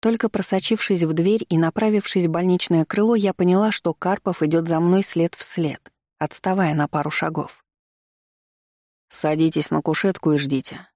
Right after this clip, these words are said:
Я побуду тут, пока не вернётся госпожа Пламбери", заявил профессор, войдя в медпункт и убедившись, что там пусто. "Я в порядке, сэр, в этом нет необходимости".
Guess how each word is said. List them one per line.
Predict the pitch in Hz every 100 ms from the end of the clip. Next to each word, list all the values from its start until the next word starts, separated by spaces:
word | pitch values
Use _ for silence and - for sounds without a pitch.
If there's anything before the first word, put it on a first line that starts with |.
| _
Я | 156 156
побуду | 160 170 185 160 147
тут, | 180 -
пока | 143 -
не | 143
вернётся | 143 151 160 -
госпожа | 151 139 - 147 143
Пламбери", | 156 139 135 135 - - _ _ _ _ _ _ _ _ _ -
заявил | 175 180 185 185 180
профессор, | 165 160 214 220 190
войдя | 180 185 202
в | 185
медпункт | 180 180 - 185 208 - -
и | 160
убедившись, | 151 151 185 208 - -
что | - 160
там | 160 170
пусто. | - 143 - - - - _ _ _ _ _ _ _ _ -
"Я | 180 180
в | 170
порядке, | 185 190 180 -
сэр, | 143 - 151 -
в | 170
этом | 170 - 160 165
нет | 175 -
необходимости". | 180 165 - 170 147 143 - - -